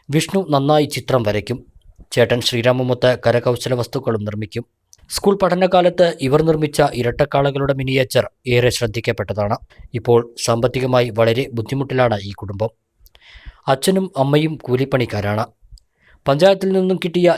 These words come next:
ലൈഫ് പദ്ധതി പ്രകാരമുള്ള വീട് പണി പാതി വഴിയിൽ നിർത്തിയിരിക്കുകയാണ്.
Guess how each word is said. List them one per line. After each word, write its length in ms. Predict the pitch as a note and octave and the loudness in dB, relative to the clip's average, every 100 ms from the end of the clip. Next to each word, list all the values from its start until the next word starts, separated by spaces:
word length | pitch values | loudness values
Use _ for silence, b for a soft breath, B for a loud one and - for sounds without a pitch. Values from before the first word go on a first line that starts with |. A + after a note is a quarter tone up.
| B2+ | 4
ലൈഫ് 200 | B2+ C#3+ | 4 4
പദ്ധതി 320 | - D3+ D3+ D#3 | 0 0 0 0
പ്രകാരമുള്ള 500 | D#3 D3 D3+ D3 D3 C#3 A2+ | 2 2 2 2 0 0 0
വീട് 180 | A#2+ | -2
പണി 220 | C3+ C3+ C3 _ A#2+ | 0 -2 -4 _ -2
പാതി 240 | A#2 B2+ | 0 0
വഴിയിൽ 300 | C3 A#2+ A2+ _ A#2 | -2 -2 -4 _ -8
നിർത്തിയിരിക്കുകയാണ്. 720 | G2+ A#2 G#2 A2 G#2 G#2 | -4 -4 -6 -4 -2 -2